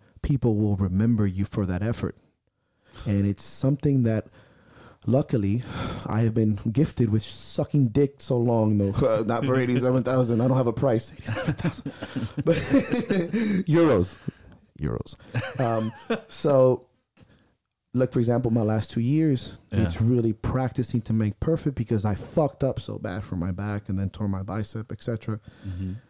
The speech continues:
Speaker 1: Um, and that's what makes that permanence concept. And if you practice when you get out of that hole, the step-by-steps,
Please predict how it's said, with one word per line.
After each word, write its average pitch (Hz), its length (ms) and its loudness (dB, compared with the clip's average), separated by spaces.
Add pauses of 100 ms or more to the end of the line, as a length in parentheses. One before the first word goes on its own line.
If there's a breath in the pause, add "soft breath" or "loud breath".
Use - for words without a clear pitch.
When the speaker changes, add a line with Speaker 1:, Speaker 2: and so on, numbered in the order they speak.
(520 loud breath)
Speaker 1:
Um, 107 300 0
and 127 120 4
that's 160 220 -4
what 143 80 0
makes 123 220 0
that 98 200 -4
permanence 92 460 -6
concept. - 480 -6
And 120 120 2
if 139 180 -2
you 170 100 2
practice 135 600 -4
when 110 120 2
you 113 80 2
get 110 180 0
out 107 140 0
of 98 80 0
that 95 140 0
hole, 95 440 -2 (560)
the 110 120 0
step-by-steps, - 1400 -6